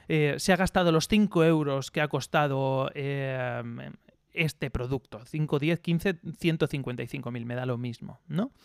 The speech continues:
Entonces, al menos sé que, eh, es posible que esta persona lo haya, lo haya consumido. Pero yo, por ejemplo, que soy psicólogo y tengo perfil público en Google Maps, eh,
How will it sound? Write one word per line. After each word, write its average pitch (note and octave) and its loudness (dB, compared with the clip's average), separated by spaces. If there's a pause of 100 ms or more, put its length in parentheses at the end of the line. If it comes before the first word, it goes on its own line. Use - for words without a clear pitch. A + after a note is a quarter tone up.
(280)
Entonces, E3 2
al D#3 2
menos E3+ 0 (220)
sé E3 0
que, F3+ 0 (240)
eh, C3 -2 (200)
es E3+ 0
posible D#3+ 2
que D3+ -4
esta C#3 -2
persona C#3 -4
lo C3 -2
haya, A2+ -6
lo C3+ 0
haya B2 -4
consumido. C3+ -4
Pero B2+ -2
yo, B2+ 0
por E3 4
ejemplo, G#3+ 2
que C3 -4
soy D3 0
psicólogo E3 0
y B2+ -2
tengo F3+ 0
perfil D#3+ 0
público D#3 0
en C3 -6
Google D3+ 2
Maps, F#3+ 2 (400)
eh, D3 4